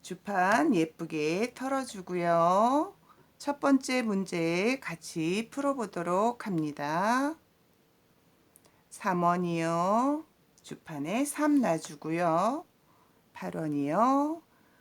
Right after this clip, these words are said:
제자리에서 팔을 더할 수가 없어서 앞자리에 하나 올려주고 팔의 보수 이 빼줍니다.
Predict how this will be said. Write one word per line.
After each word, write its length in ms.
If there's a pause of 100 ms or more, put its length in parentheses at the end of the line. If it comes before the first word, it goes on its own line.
(180)
제자리에서 960
팔을 320
더할 280
수가 300
없어서 720
앞자리에 500
하나 280
올려주고 800
팔의 380
보수 440
이 280
빼줍니다. 1080